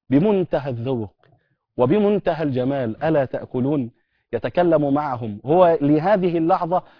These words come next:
ما علم أن هؤلاء ملائكة، قال: "ألا تأكلون؟" فلما امتنعوا من الأكل أوجس في نفسه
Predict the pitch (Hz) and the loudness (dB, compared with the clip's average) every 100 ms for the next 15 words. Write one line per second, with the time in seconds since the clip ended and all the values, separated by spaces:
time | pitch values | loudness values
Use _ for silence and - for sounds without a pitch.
0 | _ - 151 160 156 214 196 180 170 156 | _ 0 2 4 4 4 4 2 2 0
1 | 170 160 156 196 165 151 147 160 131 - | 0 0 2 2 2 0 0 -2 -4 -8
2 | 113 - 180 160 143 139 127 127 113 131 | -6 0 2 2 0 -2 -4 -8 -8 -4
3 | 135 160 139 123 _ _ _ _ _ _ | -2 0 -2 -4 _ _ _ _ _ _
4 | _ 214 240 240 214 220 214 180 180 170 | _ 4 4 4 2 2 2 2 2 2
5 | 160 156 196 185 190 - 160 196 156 143 | 0 -2 -4 -4 -4 -4 0 2 2 0
6 | 147 143 135 143 139 175 - 156 160 175 | -2 -4 -2 -2 -2 -6 -6 -8 -6 -6
7 | 175 165 | -4 -6